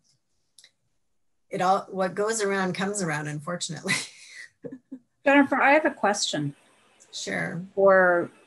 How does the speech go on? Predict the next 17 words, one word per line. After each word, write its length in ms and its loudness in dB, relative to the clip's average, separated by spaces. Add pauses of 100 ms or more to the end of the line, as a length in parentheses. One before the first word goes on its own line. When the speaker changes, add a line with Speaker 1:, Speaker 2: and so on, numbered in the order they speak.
Speaker 2:
David 640 4
and 220 -4
Sarah, 600 -2
and, 380 -4 (120)
you 120 -10
know, 120 -10
if 140 -18
anybody 320 -4
else 260 -4
wants 240 -8
to 100 -8
pipe 300 -10
in. 280 -4 (540)
Um, 460 0
and, 320 -2
you 140 0
know, 360 0